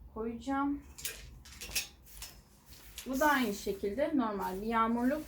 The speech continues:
Bu şey, e, böyle hava sıcakken, ya, ya çok çok aşırı sıcakken değil de hani bu Nisan yağmurları var ya, o günlerde çok iyi oluyordu.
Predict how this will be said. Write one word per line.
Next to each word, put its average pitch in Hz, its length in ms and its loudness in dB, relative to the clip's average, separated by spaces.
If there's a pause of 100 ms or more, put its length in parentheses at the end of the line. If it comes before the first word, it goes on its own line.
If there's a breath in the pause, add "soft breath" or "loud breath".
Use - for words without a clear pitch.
Bu 269 100 0
şey, 240 420 2 (920 loud breath)
e, 233 280 2
böyle 247 180 8
hava 254 240 8
sıcakken, 262 840 6 (840 loud breath)
ya, 233 180 4
ya 208 200 4
çok 247 220 2
çok 240 160 0
aşırı 226 300 2
sıcakken 220 560 0
değil 370 260 8
de 196 80 6
hani 226 200 2
bu 247 160 8
Nisan 269 300 8
yağmurları 277 520 8
var 415 160 4
ya, 247 100 6
o 254 160 6
günlerde 240 520 4
çok 254 140 -4 (120)
iyi 233 140 2
oluyordu. 190 520 -2